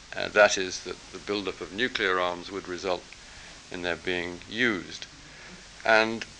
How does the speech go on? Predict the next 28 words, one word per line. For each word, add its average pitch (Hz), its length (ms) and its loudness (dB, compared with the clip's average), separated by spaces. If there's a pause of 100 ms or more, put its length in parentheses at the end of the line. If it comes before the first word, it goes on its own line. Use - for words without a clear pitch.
(200)
I 143 140 6
don't 180 180 8
think 131 200 0
that's 123 260 4
necessarily 98 800 4
so. 87 640 6 (800)
And 113 120 0
of 117 120 0
course, 127 520 8 (840)
some 165 320 10
groups, 110 320 6
say 113 300 8
the, 107 160 6 (240)
the 117 80 -4
German 120 400 8
admirals, 110 560 8
definitely 127 440 4
didn't 151 380 2
want 87 300 -4
war 92 340 0
because 117 320 -4
they 120 160 4
knew 127 220 0
what 127 180 4
would 113 140 0
happen 117 260 4
to 117 100 0
their 113 280 6